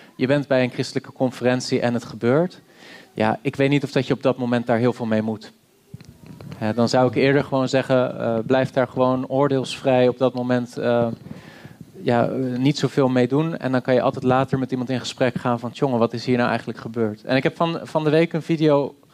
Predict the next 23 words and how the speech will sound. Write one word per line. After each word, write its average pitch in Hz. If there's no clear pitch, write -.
gepubliceerd 147
ook 139
over 139
bovennatuurlijke 139
fenomenen 131
en 120
wonderen. 156
En 127
hoe 147
belangrijk 151
het 143
is 135
voor 139
ons 135
als 127
christenen 139
dat 127
we 135
niet 147
onze 135
theologie 135
gaan 131
toetsen 143